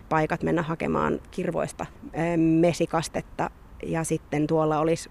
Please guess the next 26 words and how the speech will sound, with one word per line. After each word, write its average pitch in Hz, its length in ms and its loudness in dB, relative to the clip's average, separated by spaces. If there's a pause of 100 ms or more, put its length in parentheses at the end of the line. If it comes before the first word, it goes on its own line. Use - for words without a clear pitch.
(120)
kahdensadan 160 500 0
metrin 165 320 -2
päässä 170 300 -2
toinen 175 380 4
tosi 170 260 0
hyvä 170 180 0
pesä, - 280 -2
niin 170 120 2
voidaan 170 360 4
käyttää 170 360 2
molempia, 180 540 6 (260)
molempia 202 420 8
puita 175 300 4
hyväkseen 156 480 2
ja 156 60 4
sitten 156 340 -2
ei - 140 2
tarvitse 156 320 0
kuitenkaan 160 540 2
tehdä 165 200 2
niin 175 240 8
pitkiä 202 380 6
reissuja, 208 380 8
vaan 165 140 4
voi 165 160 4
mennä 170 220 2